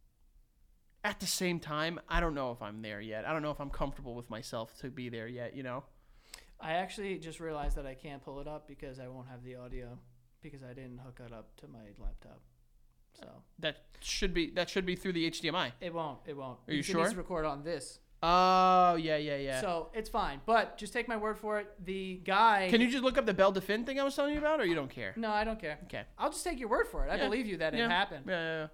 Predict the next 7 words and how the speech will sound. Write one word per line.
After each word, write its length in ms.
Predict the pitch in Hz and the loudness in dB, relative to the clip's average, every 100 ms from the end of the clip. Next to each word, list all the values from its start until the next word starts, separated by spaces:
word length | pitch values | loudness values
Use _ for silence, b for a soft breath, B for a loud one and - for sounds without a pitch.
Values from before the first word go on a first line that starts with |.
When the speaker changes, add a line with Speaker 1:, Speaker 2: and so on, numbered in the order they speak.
| - | -2
Speaker 1:
yeah. 160 | 185 | 0
Speaker 2:
Um, 160 | 180 180 - | 0 -4 -8
but 460 | 180 175 156 - - - | 0 2 4 4 4 0
the, 260 | 180 185 175 | 2 4 4
uh, 360 | 165 156 147 147 - b b b - - | 2 2 0 -6 -16 b b b -20 -10
the 80 | 180 | -8
guy, 560 | 151 180 214 175 143 | 2 6 8 6 2